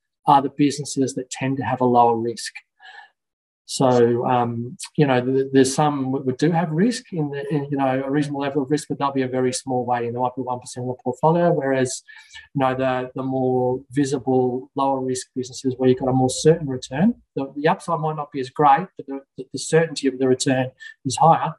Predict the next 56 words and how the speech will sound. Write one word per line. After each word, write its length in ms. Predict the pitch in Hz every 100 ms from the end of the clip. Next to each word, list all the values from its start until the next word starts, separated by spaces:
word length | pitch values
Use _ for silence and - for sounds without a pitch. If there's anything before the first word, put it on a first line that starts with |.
| _ -
that 80 | 139
will 100 | 135
be 140 | 131
a 80 | 117
higher 300 | - 127 123
weighting. 320 | 123 117 113
That 80 | 131
might 240 | 131 123
be, 80 | -
say, 300 | 117 - 123
three 220 | 117 - 127
or 80 |
four 200 | - 117
percent 360 | - - 127 120 - - - - -
of 100 | 127
the 60 | 117
portfolio 540 | - 123 - 120 123
or 160 | 120 127
even 160 | 123 113
higher 280 | 117 123
in 80 | 127
some 240 | - 127 123 -
cases. 440 | 120 - 117 - _ _ _ - - _ _ -
The 80 |
importance 480 | 180 180 220 254 208
of, 220 | 190 165 -
um, 440 | 151 147 139 139 _ _
of 100 | 131
downside 380 | 156 147 143 135
protection 440 | 135 - 135 -
is, 320 | 135 127 - - -
is 360 | 135 - - _
you 100 | -
can 100 | 147
be 120 | 135 139
represented 640 | 151 - 131 139 135 135
in, 160 | 131 135
in 200 | 156 135
an 120 | 135
illustration. 580 | 135 131 202 202 - 127
So 280 | 147 139 - - - - - _
say 300 | - 190 170
if 120 | 151
you, 100 | 156
you 200 | 147 156
have 140 | 147 147
a 40 |
hundred 220 | 143 135
dollars 280 | 147 143 131
and 80 | 135
you 100 | 135
lose 220 | 139 135
fifty 280 | 143 135 127
percent 400 | 147 135 147 143
of 100 | 135
that, 260 | 120 143